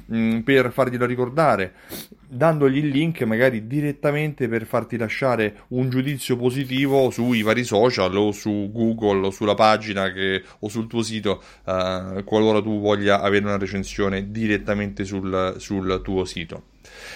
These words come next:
È importante, è importante soprattutto che non venga lasciata al caso, è importante che venga ingegnerizzata, è importante che venga,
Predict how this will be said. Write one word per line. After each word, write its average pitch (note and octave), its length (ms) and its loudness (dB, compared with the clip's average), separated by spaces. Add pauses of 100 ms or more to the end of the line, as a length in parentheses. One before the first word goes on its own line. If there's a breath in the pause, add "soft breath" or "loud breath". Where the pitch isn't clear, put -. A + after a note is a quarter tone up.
È D#3 80 2
importante, B2+ 800 2
è C3 40 6
importante D#3 540 0
soprattutto D3+ 640 -2
che C3 120 0
non C#3 160 -2
venga D3+ 300 4
lasciata B2 420 2
al G#2+ 200 -4
caso, E2+ 560 -4
è B2+ 100 0
importante D#3 580 0
che B2 120 2
venga C#3 380 0
ingegnerizzata, D3 1120 2
è G#2 40 0
importante B2 580 -2
che A2 120 -2
venga, A2 520 -2